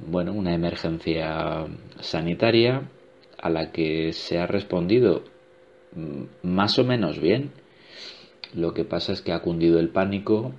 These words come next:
entre una población que recibe más cantidad de información de la que puede procesar,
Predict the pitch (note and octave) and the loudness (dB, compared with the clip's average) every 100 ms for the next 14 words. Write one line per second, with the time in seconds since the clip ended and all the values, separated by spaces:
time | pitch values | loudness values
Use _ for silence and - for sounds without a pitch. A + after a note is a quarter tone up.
0 | - - E2+ E2 - E2 F2 E2+ F#2 F2+ | -16 -8 -6 -4 -2 -2 -2 0 2 2
1 | F2 - A2 A2 A2+ B2 C3 - - - | 0 2 4 4 2 -2 -6 -12 -20 -6
2 | F2+ F2 F2+ F2 E2 - F#2+ F#2 F#2 F#2 | 0 2 2 0 -4 -2 2 4 4 4
3 | F#2 F2 F2 E2 - E2 F2 F2 F2+ - | 4 2 2 0 -4 -6 -4 -4 -4 -4
4 | F2+ F2 F2 F2+ F2+ F2+ F2 E2+ E2 E2 | -2 0 2 2 2 0 -2 -4 -4 -4
5 | G#2 G#2 E2 D2 - - E2+ E2+ E2 F2 | -2 0 0 -4 -4 0 4 4 2 -2
6 | E2+ E2 A2 C3+ | -4 -2 0 0